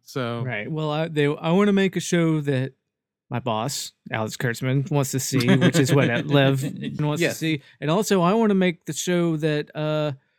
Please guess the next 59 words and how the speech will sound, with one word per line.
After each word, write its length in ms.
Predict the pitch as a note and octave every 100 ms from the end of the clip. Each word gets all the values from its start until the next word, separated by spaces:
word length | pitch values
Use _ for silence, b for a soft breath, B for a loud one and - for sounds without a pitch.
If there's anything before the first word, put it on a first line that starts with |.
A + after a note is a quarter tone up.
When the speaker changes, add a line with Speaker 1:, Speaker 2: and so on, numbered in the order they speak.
| _ _ _ _ -
Speaker 2:
well, 160 | D#3+
no, 200 | D#3+ E3
not 180 | E3+ F3+
the 80 | E3+
show 180 | - E3
that 140 | D3
I 100 | D3+
wanna 180 | D#3+ D3
see, 220 | - C#3+
but 200 | A#2+ C3+
I 120 | C#3+
wanna 180 | E3 F3
make 220 | D#3+ D#3
the 80 | D#3+
show 300 | - E3 D3+
that 180 | C#3 C#3+
all 280 | - D3 D3+
the 340 | C3+ C#3+ C3+
Star 240 | B2+ D#3 E3
Trek 240 | D#3 C#3
fans 280 | C3+ B2+ B2
want 240 | B2+ B2 -
to 80 | C3
see. 260 | - A#2+
So 160 | A2+ A#2
that's 220 | B2+ C#3+
why 80 | D3
we're 100 | C3
throwing 240 | C3 C3 A#2+
in 140 | A#2+
all 140 | A#2
this 160 | A#2+ A#2
other 180 | D3 C#3
stuff, 480 | - B2+ A2+ - - b b b -
like 180 | A#2 B2
all 100 | D3
these 180 | C3 A2
Easter 300 | D#3+ - C3+
eggs 160 | A#2+
and 60 | A2
stuff, 240 | - A#2
'cause 120 | -
that's 200 | C#3+ A3
what 160 | G#3 G#3
people 200 | G#3 F#3+
wanna 220 | G3 G3
see. 200 | - B3
They 120 | D#3
wanna 160 | E3 F3+
see 140 | F3
the 80 | G3+
Enterprise. 340 | A3+ F3+ C3 G#2+
So, 100 | E3
oh, 200 | A3 G3
we're 160 | F3
gonna 120 | F#3+ F#3+
do 100 | G#3
that 160 | G#3
too. 160 | G#3+ F#3+